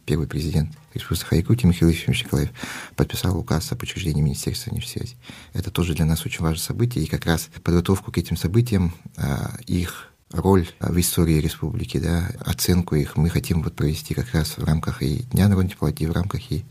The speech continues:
проведения форума соотечественников. Мы надеемся, что в двадцать втором году мы соберём многих наших соотечественников, проживающих за рубежом. А, вы знаете, что в послании, в своём послании глава Республики Саха-Якутия,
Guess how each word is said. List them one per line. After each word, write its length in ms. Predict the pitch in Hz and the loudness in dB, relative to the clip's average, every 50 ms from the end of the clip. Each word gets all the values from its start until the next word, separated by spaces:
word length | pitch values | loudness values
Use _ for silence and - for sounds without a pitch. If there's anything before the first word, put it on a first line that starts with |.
| - - - - - - - - - | -14 -18 -16 -16 -16 -16 -18 -10 -4
проведения 440 | - 76 78 78 78 87 87 85 78 | 0 2 2 4 4 4 4 4 4
форума 500 | - - 90 85 80 80 80 78 80 - | 4 2 2 4 4 4 2 2 0 -4
соотечественников. 800 | - - 82 78 - 85 - - - - - - - - - - - - - _ | -4 -2 -2 0 0 0 -2 0 0 -2 -2 -2 -4 -8 -10 -12 -16 -20 -12 _
Мы 140 | - 95 98 | 0 2 4
надеемся, 420 | 98 87 90 92 92 92 - - | 4 4 4 2 2 2 0 -4
что 380 | 90 - - 90 85 85 78 73 - - - - | -6 -4 0 0 2 2 0 -2 -6 -10 -8 -6
в 60 | 92 | 0
двадцать 240 | 85 95 90 - - | 2 2 2 2 2
втором 240 | - 87 82 82 80 | 0 2 2 4 2
году 220 | 82 80 87 85 | 2 2 2 2
мы 160 | 85 85 82 | 2 2 2
соберём 480 | - - 80 78 82 90 85 82 - - - _ _ _ - | 0 -2 -2 2 2 4 2 2 0 -6 -14 _ _ _ -4
многих 420 | - 101 90 92 87 80 85 - | 0 2 4 4 4 2 0 0
наших 220 | - 87 85 - | 0 0 2 2
соотечественников, 520 | - 87 85 - 113 - - - - - - | 0 0 2 2 0 0 0 -2 -2 -2 0
проживающих 440 | - 95 95 92 95 90 - - - | 0 2 2 4 2 2 2 0 0
за 80 | 78 | 0
рубежом. 420 | 90 85 90 87 95 90 87 95 - _ | 0 2 2 2 4 2 2 2 -2 _
А, 260 | - - - - - | -4 -2 -2 0 -2
вы 140 | 80 85 87 | 2 2 4
знаете, 320 | 85 87 87 90 87 - - | 4 6 6 6 6 4 0
что 320 | - - - 82 80 80 82 - - - | -2 0 2 2 2 0 -2 -6 -10 -10
в 160 | - - - - | -8 -8 -4 -2
послании, 600 | - 85 - - 95 90 85 85 80 80 82 85 - - - - | -2 -2 0 2 2 4 4 4 4 2 2 -2 -6 -12 -20 -16
в 40 | - | -4
своём 200 | - 90 92 90 | 2 2 4 4
послании 440 | 87 92 87 - 90 90 85 80 82 | 2 0 0 2 2 4 4 4 4
глава 260 | 78 82 85 85 87 | 2 2 4 4 2
Республики 400 | 85 87 - - 82 82 82 80 | 2 0 0 0 0 2 2 0
Саха-Якутия, 720 | - - - - 82 80 78 - - 82 - - 92 85 | 0 -2 0 2 4 4 4 2 0 -4 -2 -4 -6 -6